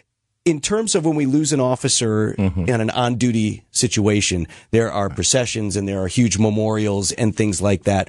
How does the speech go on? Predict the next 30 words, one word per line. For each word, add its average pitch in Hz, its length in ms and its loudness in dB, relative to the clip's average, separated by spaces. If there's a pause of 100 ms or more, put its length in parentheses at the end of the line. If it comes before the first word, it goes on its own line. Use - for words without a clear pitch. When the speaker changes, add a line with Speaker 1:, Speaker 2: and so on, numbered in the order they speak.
(120)
Speaker 2:
Right. 73 100 -12
Speaker 1:
Would 131 120 4
we 156 160 2
expect 165 360 -4
to 165 80 -2
see 156 240 0
that 131 280 0
in 120 180 0
this 131 180 2
scenario 131 580 0
or, 104 540 0
or 110 140 2
not 104 320 -2
as 92 160 -2
much? - 360 -6 (140)
Speaker 2:
I 180 80 0
would 190 160 -10
say 139 200 -4
no, 117 280 -4
but 104 180 -4
not 107 220 -2
in 107 120 2
the 107 80 0
formal 113 420 0
sense - 480 -4
of 85 140 -4
a 78 60 -6
Class 87 440 -2
A 76 100 -4
funeral. 82 520 -2